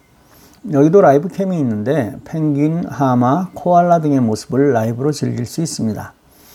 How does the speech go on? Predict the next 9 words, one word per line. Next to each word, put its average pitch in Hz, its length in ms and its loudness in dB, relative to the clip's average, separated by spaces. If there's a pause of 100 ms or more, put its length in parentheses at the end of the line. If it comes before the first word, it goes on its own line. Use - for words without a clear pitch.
(260)
학교에 165 380 2
가지 147 240 6
않고 139 280 4
온라인 139 380 4
수업을 151 320 -2
하고 147 240 2
있는 143 260 0
아이들과 143 520 0
함께 127 420 0